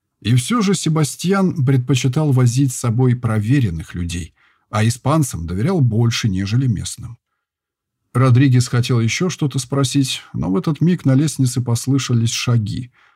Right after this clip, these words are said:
Дверь распахнулась, и в комнату вошёл брат Себастьян. Бесшумный, словно привидение, только еле слышно шелестели полы его власеницы.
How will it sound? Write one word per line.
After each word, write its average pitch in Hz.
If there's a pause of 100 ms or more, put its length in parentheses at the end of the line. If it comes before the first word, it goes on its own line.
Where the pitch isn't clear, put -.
(260)
Дверь 107
распахнулась, 123
и 120
в -
комнату 165
вошёл 107
брат 110
Себастьян. 117 (540)
Бесшумный, 117
словно 104
привидение, 123 (340)
только 123
еле 110
слышно 127
шелестели 135
полы 143
его 117
власеницы. 104